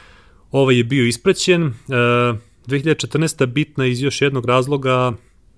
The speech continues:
nastaje polako Ethereum kao,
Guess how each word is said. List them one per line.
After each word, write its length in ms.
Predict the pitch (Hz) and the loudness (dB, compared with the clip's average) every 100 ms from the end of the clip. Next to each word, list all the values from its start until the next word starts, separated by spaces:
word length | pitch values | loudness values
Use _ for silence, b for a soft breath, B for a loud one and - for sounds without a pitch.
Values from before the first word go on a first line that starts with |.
| _ _ _ _ - 123 | _ _ _ _ -14 -4
nastaje 360 | 123 113 120 | -2 -2 -4
polako 340 | 120 120 - 113 | -4 -4 -4 -8
Ethereum 460 | - 110 131 165 - _ _ _ _ _ _ - | -4 -2 -2 -4 -10 _ _ _ _ _ _ -8
kao, 600 | - 120 113 110 110 | 0 2 2 0 -2